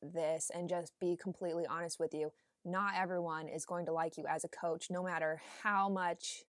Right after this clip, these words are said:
you think you're doing a great job. So, for example, there are a ton of different coaching styles,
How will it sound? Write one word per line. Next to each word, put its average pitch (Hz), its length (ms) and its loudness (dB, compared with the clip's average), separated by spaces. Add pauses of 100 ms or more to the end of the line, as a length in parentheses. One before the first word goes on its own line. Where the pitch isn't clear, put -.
you 196 280 2
think 190 220 -2
you're 180 120 0
doing 160 520 0
a 170 100 2
great 160 360 -2
job. - 300 -4 (340)
So, 175 600 4
for 185 140 6
example, 180 420 2
there 170 160 2
are 160 80 4
a 156 40 -4
ton - 280 -2
of 214 100 2
different 185 420 0
coaching 226 400 4
styles, 160 580 2